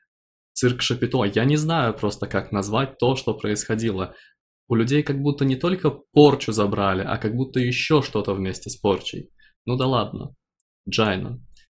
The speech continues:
Многие люди мне говорили о том, что "Макс, вы её не убьёте". Нет, вы что?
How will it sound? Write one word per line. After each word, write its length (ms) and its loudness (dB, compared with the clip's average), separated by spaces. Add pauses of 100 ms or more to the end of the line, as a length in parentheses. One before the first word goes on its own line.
(200)
Многие 640 0
люди 260 0
мне 220 0
говорили 400 0
о 80 -4
том, 280 0
что 380 -4 (300)
"Макс, 440 -2
вы 140 -2
её 160 0
не 140 0
убьёте". 640 0
Нет, 400 0
вы 160 2
что? 500 2